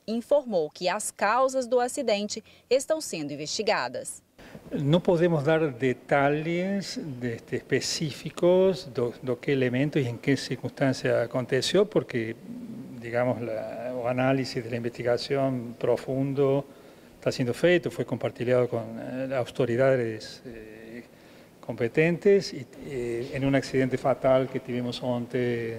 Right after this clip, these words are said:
Speaker 2: en la usina, na, nas obras do relining do Alto Forno três. Estamos profundamente conmovidos pelo acontecido.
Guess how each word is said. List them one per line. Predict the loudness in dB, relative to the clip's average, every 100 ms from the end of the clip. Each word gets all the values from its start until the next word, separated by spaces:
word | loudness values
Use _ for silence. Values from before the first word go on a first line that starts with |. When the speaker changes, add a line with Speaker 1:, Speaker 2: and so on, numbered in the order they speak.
| -10
Speaker 2:
en | -12 -10 -6
la |
usina, | -6 -6 -6 -6 -6 -8 -10 -12 -6
na, | -4 -2 -2 -4 -6 -4
nas | -4 -2
obras | 2 2 2 0 0 -2 -4
do | -2 -2 -2
relining | 0 4 4 2 0
do | -2 -4 0 0
Alto | 0 -6
Forno | -6 -6 -10
três. | -12 -14 -14 -18 -20 -20 -20 -20 -20 -20 -20 -20 -20 -20 -20 -20 -18 -14 -14
Estamos | 0 2 2 2 2 0 -2
profundamente | 0 2 2 0 4 4 6 4 2 0
conmovidos | 0 0 2 2 -2 0 0 0 -4 -10
pelo | -6 -6
acontecido. | -6 -6 -6 -6 -4 -2 -2 -4